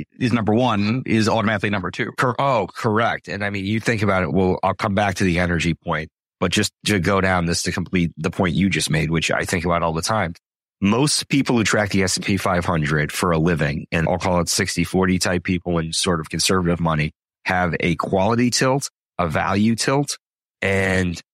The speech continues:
Speaker 2: cap out their position somewhere between three and four percent. And you look at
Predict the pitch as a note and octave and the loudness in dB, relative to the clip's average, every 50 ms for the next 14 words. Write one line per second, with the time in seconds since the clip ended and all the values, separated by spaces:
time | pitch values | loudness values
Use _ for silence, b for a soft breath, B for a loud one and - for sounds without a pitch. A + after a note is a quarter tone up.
0 | _ _ _ - - A2 G#2 A2 - - A2 G#2 G2 - - G2 F2 - F#2+ E2 | _ _ _ -4 -2 -2 -2 0 0 0 0 0 0 -2 -4 -4 -2 -2 -2 0
1 | F2+ F2+ F2 - A2 G2+ F#2 - - G2 F2 F2+ F#2+ F2+ D#2+ F2 - - F#2 F2 | 0 -2 -2 -2 -4 -4 -4 -2 0 0 0 2 0 0 0 -2 -2 0 0 0
2 | E2 - D2 F2+ F2 E2+ E2 - - E2+ E2 D#2+ - D#2+ D#2 - - E2 C#2 - | 0 0 0 0 0 0 0 0 0 0 0 0 -2 -2 -2 0 -2 -2 -4 -6
3 | - - - _ _ _ _ _ _ _ _ - G2 F#2+ F#2+ F#2 F#2+ F#2+ F#2+ G#2+ | -8 -18 -20 _ _ _ _ _ _ _ _ -2 0 2 4 4 4 4 4 2
4 | - - - B2 G#2+ | 0 0 -2 -2 -2